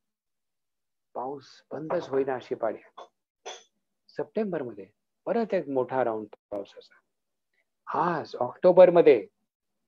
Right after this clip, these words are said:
आता पण औरंगाबाद, मराठवाडा आणि विदर्भमध्ये पाऊस चालू आहे.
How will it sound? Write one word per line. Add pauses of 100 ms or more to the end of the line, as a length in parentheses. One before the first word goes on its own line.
(1160)
आता
पण (180)
औरंगाबाद, (560)
मराठवाडा
आणि
विदर्भमध्ये
पाऊस
चालू
आहे.